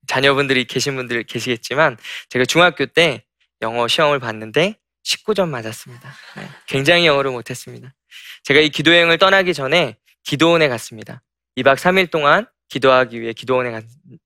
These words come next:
갔었는데 마침 그 기도원에 선교사님 한 분이 같은 방을 쓰게 되셨습니다. 그래서 이런저런 얘기를 하면서 그분이 말씀하셨습니다. "세계 여행 하다가 우리나라에 오거든, 어, 찾아오라고."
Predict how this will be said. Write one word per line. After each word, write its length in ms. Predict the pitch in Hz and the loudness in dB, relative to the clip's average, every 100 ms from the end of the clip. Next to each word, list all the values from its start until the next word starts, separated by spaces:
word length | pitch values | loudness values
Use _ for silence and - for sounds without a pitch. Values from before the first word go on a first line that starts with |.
| _ - | _ -10
갔었는데 680 | - 135 123 117 170 117 - - - | -8 -6 -8 -8 -8 -10 -12 -20 -8
마침 500 | - 123 - 180 190 220 _ - | -4 -4 -2 -2 -2 -4 _ -4
그 120 | 180 | -4
기도원에 640 | - 135 143 127 147 139 113 _ _ | -2 -2 0 0 -4 -8 -10 _ _
선교사님 540 | - 240 233 214 196 180 | -8 -4 0 0 0 -2
한 160 | 190 | -2
분이 260 | 165 156 165 | -4 -6 -6
같은 360 | - - - 135 | -4 -4 -6 -6
방을 180 | 120 | -6
쓰게 240 | 113 180 180 | -6 -2 -2
되셨습니다. 540 | 123 - - - - _ _ _ _ _ - _ | -2 -10 -16 -20 -20 _ _ _ _ _ -20 _
그래서 320 | - 143 147 147 | 0 2 4 4
이런저런 460 | 139 160 151 151 | 4 4 4 2
얘기를 240 | 131 123 139 | 2 0 0
하면서 520 | 156 143 131 156 214 _ _ _ - | 0 -2 0 -2 -2 _ _ _ -8
그분이 320 | 123 135 139 | -4 -2 -2
말씀하셨습니다. 840 | 110 - 147 127 117 - - - - _ _ _ | -2 -2 -4 -4 -6 -16 -20 -20 -20 _ _ _
"세계 300 | - 175 180 | 0 2 4
여행 180 | 160 156 | 4 2
하다가 560 | 165 156 135 165 113 - - | 2 4 4 4 2 -6 -12
우리나라에 460 | 123 127 123 123 | -6 -2 0 2
오거든, 460 | 117 107 113 143 220 _ _ _ - | 0 -2 -2 -2 -4 _ _ _ -20
어, 140 | 110 - | -20 -16
찾아오라고." 600 | - 185 180 120 107 123 | -4 0 0 -2 -8 -16